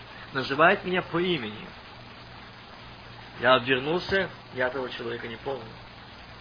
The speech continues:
Я этого человека не знаю. Этот человек называет имя моей жены.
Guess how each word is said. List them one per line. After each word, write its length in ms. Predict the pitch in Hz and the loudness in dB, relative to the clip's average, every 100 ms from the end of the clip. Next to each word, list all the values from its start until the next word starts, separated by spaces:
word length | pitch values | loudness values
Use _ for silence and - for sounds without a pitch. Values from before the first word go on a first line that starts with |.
| - - - - - - - - - - | -18 -16 -16 -16 -16 -16 -16 -16 -18 -4
Я 120 | 120 | 0
этого 180 | 143 156 | 2 2
человека 440 | 151 131 123 120 131 | 2 0 0 -2 -4
не 120 | 135 | -6
знаю. 440 | 127 170 175 113 101 - - - - - - - - - - - - - - - - - - - - - - - - - - - | -4 2 2 0 -6 -14 -16 -16 -16 -16 -16 -16 -16 -16 -16 -16 -16 -16 -16 -16 -16 -16 -18 -18 -16 -16 -16 -16 -16 -16 -8 8
Этот 320 | 123 247 247 | 10 12 8
человек 300 | 214 240 - | 12 10 12
называет 440 | 190 175 170 202 - | 8 10 12 12 10
имя 260 | 190 196 226 | 2 4 6
моей 240 | 220 226 | 6 6
жены. 420 | 208 220 214 120 | 4 2 2 0